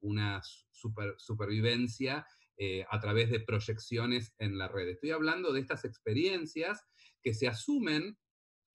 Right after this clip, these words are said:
como experiencias que vienen a trabajar algo de todo eso que está pasando, adaptando el teatro deseo. Hay un ejemplo que va a suceder ahora en, en el mes de, de julio de un artista argentino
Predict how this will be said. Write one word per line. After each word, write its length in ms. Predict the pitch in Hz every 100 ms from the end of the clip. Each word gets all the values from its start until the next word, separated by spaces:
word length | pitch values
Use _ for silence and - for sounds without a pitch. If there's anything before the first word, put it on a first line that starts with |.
| -
como 220 | 120 117
experiencias 760 | 107 127 127 160 156 156 180 -
que 120 | 117
vienen 400 | 127 185 233 180
a 100 | 143
trabajar 560 | 123 120 110 156 156 - - -
algo 540 | 185 196 180 175 190
de 160 | 143 123
todo 260 | 202 220 208
eso 220 | 214 190
que 60 |
está 180 | 110 165
pasando, 720 | 170 - 180 127 123 156 214 _ _ -
adaptando 880 | 135 143 135 - 247 180 131 147 180
el 160 | 131 117
teatro 280 | 143 139 127
deseo. 680 | 107 110 120 98 85 76 - _ -
Hay 220 | 143 160
un 300 | 160 156 147 120
ejemplo 480 | 110 170 180 175
que 60 | 120
va 80 | 135
a 40 |
suceder 380 | 131 117 123 139
ahora 260 | 131 139 127
en, 160 | 104
en 120 | 101
el 120 | 101 104
mes 200 | 135 127
de, 320 | 120 107 -
de 100 | 107
julio 440 | 107 175 175 147 110
de 60 |
un 80 | 117
artista 360 | 107 120 110 120
argentino 680 | 110 104 107 151 156 151